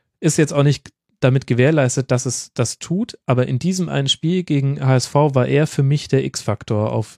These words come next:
Seite von Leverkusen. Er hat die, die Gefahr kreiert, er hat die Dynamik reingebracht, wo sehr viel Statik ansonsten war, was man von Leverkusen gar nicht so kennt. Hat mir sehr, sehr gut gefallen, muss ich sagen. Und hat's auch ein bisschen aufgewogen, dass man von Chicharito zum Beispiel gar nicht so viel gesehen hat,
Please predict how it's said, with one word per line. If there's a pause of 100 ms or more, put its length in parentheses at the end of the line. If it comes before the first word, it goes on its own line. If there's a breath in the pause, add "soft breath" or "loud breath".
Seite
von
Leverkusen.
Er
hat
die, (460 loud breath)
die
Gefahr
kreiert,
er
hat
die
Dynamik
reingebracht,
wo
sehr
viel
Statik
ansonsten
war,
was
man
von
Leverkusen
gar
nicht
so
kennt. (480 loud breath)
Hat
mir
sehr,
sehr
gut
gefallen,
muss
ich
sagen.
Und
hat's
auch
ein
bisschen
aufgewogen,
dass
man
von
Chicharito
zum
Beispiel
gar
nicht
so
viel
gesehen
hat,